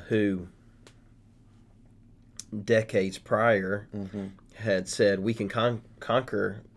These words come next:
Speaker 1: the
Speaker 2: Right.
Speaker 1: land that God has given us because God is with us. But there were ten other spies that then w-, went in with them and said, "No way, man. We're like grasshoppers. We're tiny because they're huge,
Speaker 2: Yeah.
Speaker 1: and,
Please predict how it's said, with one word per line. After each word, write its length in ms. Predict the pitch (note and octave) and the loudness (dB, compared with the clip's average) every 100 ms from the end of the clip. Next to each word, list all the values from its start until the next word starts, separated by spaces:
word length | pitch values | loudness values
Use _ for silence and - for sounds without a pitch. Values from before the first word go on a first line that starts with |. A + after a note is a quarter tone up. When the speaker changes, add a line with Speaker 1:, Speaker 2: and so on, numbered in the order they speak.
| - | -16
Speaker 1:
the 320 | G2+ F#2 G2 | -14 -4 0
Speaker 2:
Right. 80 | F#2+ | 0
Speaker 1:
land 500 | F#2+ G2+ G2 F#2 - - | 0 -2 -2 -4 -10 -8
that 180 | F#2+ F#2+ | -6 -2
God 220 | F#2+ F#2+ | -2 -2
has 120 | F2+ | -4
given 200 | F#2 F#2+ | -6 -6
us 100 | F#2+ | -8
because 300 | - F#2 F#2 | -8 -8 -6
God 240 | G2 G2 | -4 -4
is 120 | F#2+ - | -4 -8
with 220 | - - | -10 -8
us. 260 | F#2 - - - - - - - - | -10 -10 -20 -20 -20 -20 -20 -20 -6
But 180 | G2+ F#2 | -4 4
there 140 | A2 | 4
were 180 | G2 F#2+ - - - | 4 0 -8 -20 -18
ten 280 | - A#2+ G#2 | -2 0 2
other 600 | - B2 A#2 G#2 A2 - - | 4 6 6 4 0 -10 -18
spies 540 | - - G#2 F#2+ F#2+ F#2+ | -14 -2 0 2 0 0
that 120 | G2+ | 0
then 120 | G2+ G2 | 0 -2
w-, 80 | G2 | -4
went 220 | G#2 G#2 | -2 0
in 240 | G2+ G2 G2+ | 0 -2 -2
with 240 | A2 A2+ | 2 2
them 160 | G#2 G2 | 2 -4
and 100 | G2 | -6
said, 320 | - G2+ F#2+ | -2 -2 -2
"No 280 | F#2+ G#2 G2+ | -2 0 2
way, 200 | G#2 G2 | 2 0
man. 340 | G2 F#2+ F#2+ - - - - | 0 -2 -4 -6 -18 -20 0
We're 100 | A2 | 4
like 160 | G#2 D2 | 4 2
grasshoppers. 800 | G2+ G#2 G2+ - F2 E2+ F#2 F#2 | 2 4 2 -2 -6 -4 -6 -4
We're 100 | F#2 | -6
tiny 540 | - - A2+ G#2+ F#2+ | -6 -2 0 0 -2
because 360 | F#2 - G2 F#2+ | -6 -4 -4 -2
they're 160 | F#2+ F#2 | -2 -4
huge, 560 | - G#2 G2+ G2 - | -4 -2 -2 -4 -6
Speaker 2:
Yeah. 200 | A2 F#2+ | -4 -2
Speaker 1:
and, 200 | F#2 F2 | -2 -6